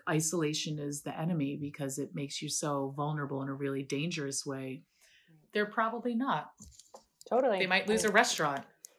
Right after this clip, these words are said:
Speaker 1: You've
Speaker 2: Right.
Speaker 1: lost a restaurant. I've lost
Speaker 2: Absolutely.
Speaker 1: a couple of restaurants.
Speaker 2: Yeah, it's okay. You know what? It is okay. And I think, again, with, like, tying this thing about community that you said about sacrifice to grief, it really is, is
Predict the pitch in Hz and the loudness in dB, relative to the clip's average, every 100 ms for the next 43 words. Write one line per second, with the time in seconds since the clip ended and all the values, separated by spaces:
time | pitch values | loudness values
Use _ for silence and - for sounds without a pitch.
0 | _ _ 190 277 240 185 - 156 151 - | _ _ 0 6 8 8 6 0 0 0
1 | 175 160 185 - 170 208 170 147 - 190 | 2 2 2 0 2 4 4 4 4 0
2 | 226 - 170 160 - _ 185 185 175 180 | 0 2 0 0 -8 _ -6 -2 -2 -2
3 | 160 160 156 165 170 214 - - _ _ | -2 -2 -4 -2 0 0 -2 -6 _ _
4 | _ _ _ _ _ 170 220 - _ - | _ _ _ _ _ -10 -10 -10 _ 0
5 | 254 320 320 294 175 - 226 240 262 269 | 4 6 10 10 10 4 8 10 10 10
6 | 262 311 254 190 175 156 165 190 208 269 | 8 8 6 4 4 2 4 4 4 2
7 | 294 - - - _ _ - 202 233 214 | 0 -2 -14 -20 _ _ 0 8 10 10
8 | 185 175 180 180 175 170 156 - 185 175 | 8 10 10 10 4 4 -10 -2 4 6
9 | 175 170 165 - 180 165 160 - - 160 | 6 2 -2 0 0 2 -2 -4 2 8
10 | 156 147 - - 180 180 175 160 147 143 | 10 10 6 0 2 2 4 2 2 2
11 | 139 156 151 143 143 - 143 135 139 - | 2 2 2 -2 -2 4 6 6 2 2
12 | 147 139 - 160 170 151 143 139 - _ | 4 6 6 6 6 0 4 2 2 _
13 | - 175 156 165 147 - 165 190 202 175 | -4 -2 2 2 2 2 0 6 10 12
14 | 160 156 - - 160 147 | 12 8 4 4 4 2